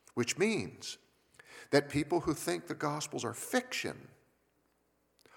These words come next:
are at a loss to explain verses like these, where Mark says there were other boats, and then he just drops it, or that Jesus was asleep on a cushion,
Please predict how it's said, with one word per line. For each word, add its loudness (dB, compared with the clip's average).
are -6
at -2
a -2
loss -2
to -6
explain -6
verses -4
like -6
these, -8
where 4
Mark -2
says 0
there 8
were 2
other 0
boats, 0
and -8
then -6
he -4
just -4
drops -8
it, -10
or 8
that -2
Jesus 0
was -2
asleep -2
on 2
a -4
cushion, -2